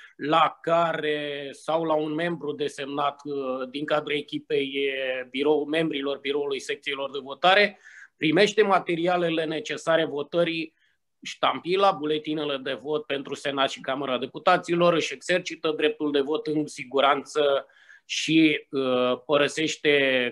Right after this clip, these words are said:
uh, încăperea după ce și-a actul de identitate, evitând în continuu contactul cu membrii secțiilor de votare de această dată.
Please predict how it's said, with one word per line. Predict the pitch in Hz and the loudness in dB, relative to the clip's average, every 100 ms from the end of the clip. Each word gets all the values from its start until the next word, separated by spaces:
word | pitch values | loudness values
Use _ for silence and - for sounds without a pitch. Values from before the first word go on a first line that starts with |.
| - | -6
uh, | 135 135 135 131 127 147 | -12 -8 -8 -8 -6 -6
încăperea | 151 147 - 156 143 | -4 -4 2 4 4
după | 147 170 170 | 2 -2 -2
ce | 151 147 | -2 -2
și-a | 131 135 | 0 0
actul | 135 143 | 0 -4
de | 143 143 | -4 -4
identitate, | 139 135 147 147 180 180 170 | -4 -6 -4 2 2 2 -2
evitând | 151 151 - 208 202 165 | -4 -6 -2 0 0 -6
în | 160 | -6
continuu | 139 139 139 160 160 160 | -6 -8 -6 -4 -2 -2
contactul | 156 143 135 131 196 202 - 139 | -4 -8 -8 2 2 2 -4 -12
cu | - 151 | -10 -2
membrii | 151 147 135 | 0 0 -4
secțiilor | - 143 - 135 131 131 | -8 -10 -8 -6 -6 -6
de | |
votare | 123 131 127 139 139 135 135 - _ _ _ _ _ _ _ _ _ _ | -10 -10 0 2 2 0 -2 -6 _ _ _ _ _ _ _ _ _ _
de | 151 | 4
această | 143 160 147 - | 4 2 -4 -6
dată. | 139 190 190 214 | -2 0 0 -2